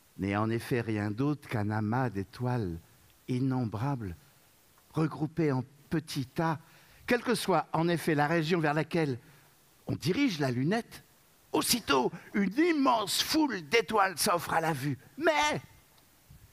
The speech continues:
une multitude de petites étoiles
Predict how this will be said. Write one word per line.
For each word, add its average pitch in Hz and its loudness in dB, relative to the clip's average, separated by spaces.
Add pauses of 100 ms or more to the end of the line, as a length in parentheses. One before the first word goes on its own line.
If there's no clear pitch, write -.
(320)
une 117 -2
multitude 302 0
de 196 2
petites 196 -6
étoiles 202 0